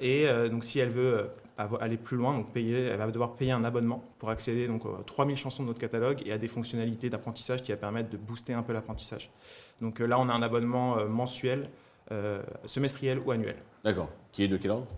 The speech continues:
Speaker 1: Donc on a neuf euros quatre-vingt-dix-neuf pour le mensuel et, euh, pour le, l'annuel, ça va de cinq euros quatre-vingt-dix-neuf par mois, donc ça fait soixante et onze quatre-vingt-dix-neuf par an.
Speaker 2: Donc là, vous faites déjà un petit peu de chiffre d'affaires ?
Speaker 1: Euh, oui.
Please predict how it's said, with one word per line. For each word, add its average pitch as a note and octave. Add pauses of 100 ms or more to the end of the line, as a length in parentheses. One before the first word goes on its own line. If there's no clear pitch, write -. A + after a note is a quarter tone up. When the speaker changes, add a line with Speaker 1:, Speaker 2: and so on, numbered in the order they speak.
(220)
Speaker 1:
Donc B2+
on C3
a B2
neuf B2+
euros C3
quatre-vingt-dix-neuf B2+
pour B2
le A#2+
mensuel A#2
et, A#2
euh, A2+
pour A2+
le, G#2+
l'annuel, A#2+
ça A2
va A#2
de A2
cinq B2
euros A#2+
quatre-vingt-dix-neuf A#2
par G#2+
mois, A#2
donc G#2+
ça G#2+
fait A2+
soixante A2+
et A2+
onze A2
quatre-vingt-dix-neuf G#2+
par F#2+
an. F#2 (720)
Speaker 2:
Donc G2+
là, A#2+
vous G2+
faites F#2+
déjà F#2+
un F#2
petit F2+
peu F#2+
de -
chiffre F#2
d'affaires ? C3 (260)
Speaker 1:
Euh, C#3+
oui. -